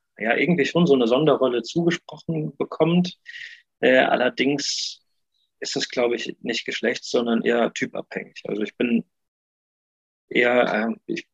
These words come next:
bin schnell dabei, wenn's irgendwo, äh, um auf Bühnen stehen geht oder Musik machen oder was auch immer. Und da ist, war ich vielleicht ein gefundenes Fressen für, ähm, eine Schule, wo es dann nicht so viele Leute gibt, die gerne im Vordergrund stehen. Und, äh, ich geb's zu, ich bin eine Rampensau.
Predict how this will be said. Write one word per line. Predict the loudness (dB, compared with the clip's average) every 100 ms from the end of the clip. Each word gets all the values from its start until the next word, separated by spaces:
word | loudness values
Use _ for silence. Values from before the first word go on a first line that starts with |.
| _ _ _
bin | 4
schnell | 6 6 8
dabei, | 8 8 6
wenn's | 6 2 2
irgendwo, | 2 2 -2 -2 2 2 2
äh, | 2 0
um | 0 0 0 -4 _ _ _ _ _ -20 -20 _ _ _ _
auf | 0 0 0
Bühnen | 2 4 4
stehen | 0 2 4 4 4 2
geht | 2 0 0
oder | 2 4 4
Musik | 2 0 -2 -2
machen | -4 -4 -6 -4
oder | 0 0
was | 0 -2
auch | -4
immer. | -4 -2 0 0
Und | -2
da | -2 -2 -2
ist, | -6 -12 _ _ _ _ _
war | 2
ich | 2
vielleicht | 4 2 2 -2
ein | -4
gefundenes | 0 0 0 -2
Fressen | 0 0 0 0 -2 -10 _
für, | 4 6 4 0
ähm, | 0 0 0 -2 _ _
eine | -6
Schule, | -2 2 6 6
wo | 6 -2
es | 0
dann | 2 2 0 -10 -14 -14 -14 _
nicht | 6 6
so |
viele | 4 6
Leute | 8 8 6
gibt, | 0 0 2
die |
gerne | 4 4 2
im | 0
Vordergrund | 4 4 4 2 -2
stehen. | 0 2 2 2
Und, | -2 -6 -10 -8
äh, | -4 -2 -4
ich | -4
geb's | -8 -8 -10
zu, | -6 -4
ich | -4 -4
bin | -4
eine | -2
Rampensau. | -2 -4 -6 -2 0 2 0